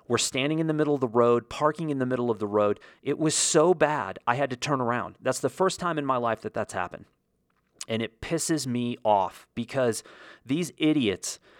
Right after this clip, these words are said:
don't live here. They don't give a crap about the Santa Fe National Forest. All they care about is their eyeballs on Instagram. And when are more people going to speak out about this? Uh,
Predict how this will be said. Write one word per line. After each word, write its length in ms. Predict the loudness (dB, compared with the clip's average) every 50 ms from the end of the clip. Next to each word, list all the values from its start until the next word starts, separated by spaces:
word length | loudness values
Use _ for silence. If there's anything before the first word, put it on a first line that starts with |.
| _ _ _
don't 240 | 2 2 2 4 4
live 200 | 2 2 2 0
here. 420 | 0 -2 -2 0 -2 -2 -4 -6 -8
They 220 | -4 -2 -2 -2
don't 320 | 0 0 2 2 2 0 -2
give 140 | -4 -2 -2
a 60 | -4
crap 360 | -2 -2 0 0 0 0 0
about 260 | 0 0 0 0 -2
the 60 | -4
Santa 180 | -6 -4 -4 -4
Fe 180 | -2 -4 -4 -2
National 360 | -2 -2 -4 -4 -4 -6 -6
Forest. 500 | -6 -2 0 2 4 4 2 2 -2 -6 -2
All 260 | 2 4 4 6 6 4
they 120 | 4 0
care 240 | 0 0 -2 -2 0
about 240 | 0 -2 -2 -2 -4
is 100 | -4 -4
their 160 | -4 -4 -2
eyeballs 340 | -2 -2 0 0 0 -2 -2
on 100 | -6 -8
Instagram. 540 | -10 -10 -12 -12 -8 -6 -6 -6 -6 -6 -8
And 240 | -8 -6 -6 -4 -2
when 280 | -2 0 0 0 -2 -4
are 220 | -2 0 0 0
more 300 | 0 0 2 2 2 2
people 360 | 2 -2 -10 -8 -6 -6 -4
going 340 | -2 0 0 0 -2 -4 -6
to 120 | -8 -10
speak 380 | -8 -8 -8 -8 -8 -10 -10 -8 -4 -2
out 220 | 0 0 -2 -2
about 320 | -6 -6 -4 -4 -4 -6 -8
this? 340 | -10 -10 -10 -10 -12 -14 -16 _ -20 -20 -20 -20 -20 -20 -20 _ _ -4
Uh, 220 | -2 -2 -2 -2